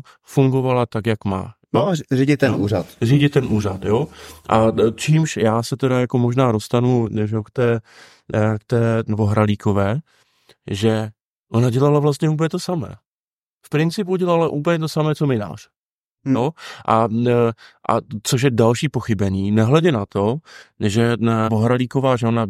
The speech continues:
Speaker 1: jako předtím jako pracovala v
Speaker 2: A
Speaker 1: Senátu.
Speaker 2: to jako, promiň, ještě do toho skáču, to, to skutečně přirovnáváš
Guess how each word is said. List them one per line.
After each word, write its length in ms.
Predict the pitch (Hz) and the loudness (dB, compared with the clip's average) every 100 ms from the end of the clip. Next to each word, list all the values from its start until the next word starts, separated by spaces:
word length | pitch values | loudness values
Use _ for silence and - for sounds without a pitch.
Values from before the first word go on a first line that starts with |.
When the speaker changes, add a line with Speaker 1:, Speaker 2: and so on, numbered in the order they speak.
| 107 | -2
Speaker 1:
jako 200 | 110 110 | -4 -6
předtím 400 | - 113 120 107 | -10 -4 0 0
jako 180 | 104 110 | -2 -4
pracovala 440 | 113 - 131 127 | -6 -4 -2 -2
v 40 | |
Speaker 2:
A 20 | - | -4
Speaker 1:
Senátu. 400 | 95 104 113 127 | -4 -4 0 0
Speaker 2:
to 140 | - | 0
jako, 240 | 104 117 110 - | 0 0 0 0
promiň, 200 | 113 107 | 0 0
ještě 200 | 101 110 | -2 -4
do 80 | 101 | -2
toho 160 | 104 | -2
skáču, 420 | - - 98 - 123 | -2 0 0 0 -6
to, 220 | - 101 92 69 - _ - | 0 0 -2 -8 -16 _ -4
to 760 | 98 95 90 90 87 87 90 - _ _ _ _ _ - | 0 0 2 0 0 -2 -8 -14 _ _ _ _ _ -16
skutečně 480 | - - 104 - 101 - _ _ - | -12 -4 -4 -2 -4 -6 _ _ -8
přirovnáváš 1000 | - 104 90 92 90 92 92 - - | -2 0 0 0 0 0 -2 -6 -14